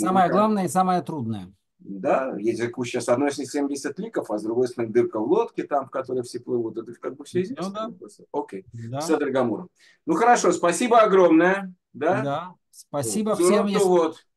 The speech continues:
Speaker 2: Сурот Тувот.
Speaker 1: Да, э, Сурот Тувот,
Speaker 2: Уважение
Speaker 1: действительно, и,
Speaker 2: сохраняется, да.
Speaker 1: э, да, победы нашим солдатам,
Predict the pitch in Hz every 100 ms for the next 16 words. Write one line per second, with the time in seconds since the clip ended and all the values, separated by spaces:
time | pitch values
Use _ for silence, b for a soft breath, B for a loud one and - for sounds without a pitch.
0 | _ - 156 156 190 185 165 151 175 180
1 | 175 165 160 151 - 170 170 190 143 175
2 | 180 180 160 151 135 - 180 165 160 165
3 | 147 139 135 120 - 107 113 139 139 139
4 | 135 135 131 123 139 143 123 131 131 160
5 | 147 143 127 139 123 139 127 175 180 165
6 | 156